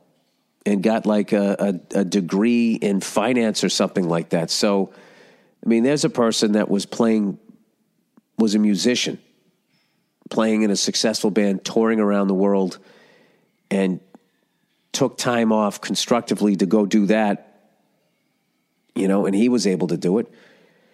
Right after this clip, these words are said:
and understand money. So if he can do it, you can do it. You know, you don't have a world tour, you know, taking up all your time. You can just go figure this shit out. So, um, I think you're doing the right thing.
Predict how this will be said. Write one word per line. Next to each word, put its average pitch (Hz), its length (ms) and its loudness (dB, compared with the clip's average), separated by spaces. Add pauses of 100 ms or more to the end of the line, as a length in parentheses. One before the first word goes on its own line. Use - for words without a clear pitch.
(440)
and 90 280 -2
understand 101 560 0
money. 107 220 0
So 90 220 -2
if 87 80 -6
he 131 120 0
can 127 160 -2
do 104 180 2
it, 113 80 -2
you 123 160 0
can 92 140 -4
do 85 180 0
it. 120 160 -2
You 92 120 -2
know, 107 120 2
you 101 160 0
don't 113 140 2
have 107 100 2
a 101 60 2
world 101 360 0
tour, 110 440 0 (1500)
you 220 140 0
know, 101 180 0
taking 113 400 0
up 107 120 -2
all 107 160 2
your 98 160 2
time. 120 380 -2
You 101 80 0
can 101 140 0
just 101 180 -2
go 107 100 2
figure 107 360 0
this 104 160 0
shit 107 260 0
out. 113 260 -2
So, 95 540 0
um, 92 480 0
I 107 80 0
think 151 160 0
you're 147 60 0
doing 131 180 2
the 110 80 2
right 117 240 0
thing. 135 320 0